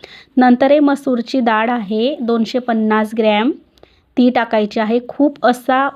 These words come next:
भारी असा स्वाद येतो याच्याने. फक्त अर्धा तास लागतो आपल्या ह्या चिवड्याला बनण्यासाठी. आणि हे आहे, अ, शेव, दोनशे पन्नास ग्रॅम आहेत हे सुद्धा, अ,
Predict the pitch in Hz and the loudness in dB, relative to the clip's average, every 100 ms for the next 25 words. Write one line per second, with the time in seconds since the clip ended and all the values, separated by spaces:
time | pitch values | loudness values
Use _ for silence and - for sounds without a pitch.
0 | - 208 214 208 240 269 285 285 - 214 | -6 -2 0 0 2 0 0 -4 0 0
1 | 208 214 214 220 277 - 233 214 214 208 | 2 -2 -2 0 0 0 0 0 0 -2
2 | 220 339 - _ _ _ _ _ - - | -2 -4 -8 _ _ _ _ _ -12 -12
3 | _ - 254 - 320 302 262 233 240 240 | _ -4 -4 -2 -2 0 0 0 -2 -2
4 | 233 254 262 247 - 226 226 233 226 220 | -2 -4 -2 -4 -2 -4 -2 -2 0 0
5 | 214 233 214 208 208 226 311 _ _ _ | 0 0 2 2 2 -2 -6 _ _ _
6 | _ - 220 214 214 214 214 202 214 254 | _ -2 0 2 2 0 0 -2 0 -2
7 | 302 _ - - 233 220 247 233 247 254 | -4 _ -20 -12 -4 0 0 2 2 2
8 | 254 208 226 240 240 233 226 - 220 240 | 0 -2 0 2 2 0 -2 -4 -2 -2
9 | 302 _ - 226 220 208 240 233 226 220 | -4 _ -4 0 2 2 0 2 0 0
10 | 220 226 240 240 247 226 233 226 220 214 | 0 0 0 0 0 -2 -4 -2 -4 -2
11 | 226 196 190 208 294 - _ _ _ _ | -4 -2 0 0 -2 -8 _ _ _ _
12 | _ _ _ _ _ _ _ _ - 226 | _ _ _ _ _ _ _ _ -6 0
13 | 214 214 | 2 4